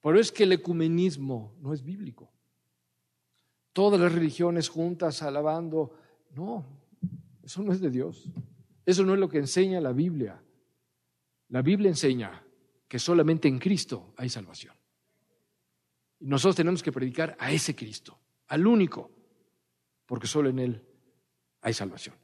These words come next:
Eh, hablando del segundo encarcelamiento de Pablo, ahí vamos avanzando, el, como hemos estudiado, como hemos estado comentando, el primer encarcelamiento entonces de Pablo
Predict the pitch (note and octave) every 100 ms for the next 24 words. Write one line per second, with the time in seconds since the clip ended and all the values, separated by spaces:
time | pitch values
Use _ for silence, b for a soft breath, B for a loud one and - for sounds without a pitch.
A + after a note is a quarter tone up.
0 | b b b - C#3 C3+ - F#3 B3+ C4+
1 | B3+ G3 D#3+ E3+ F#3+ G3+ F3 C#3 A#2+ C3
2 | C#3+ D3+ C#3+ C#3 D3 F#3+ C3+ A#2+ A2 B2
3 | B2 F3 D#3+ E3+ E3+ - _ _ _ -
4 | C3+ C3+ C3+ - _ F3 B3 C4 - G3+
5 | E3 D#3+ C#3+ D3 - - B2+ C3+ C3 C#3+
6 | C#3 C3+ C3+ C3+ C#3+ D3+ D#3+ B B B
7 | - C3+ D#3+ A3+ A3+ G#3 E3+ D#3+ C3+ C3+
8 | D3+ D#3+ C#3+ C3 D3+ C#3 C3+ A#2 E3+ G3
9 | G#3+ A3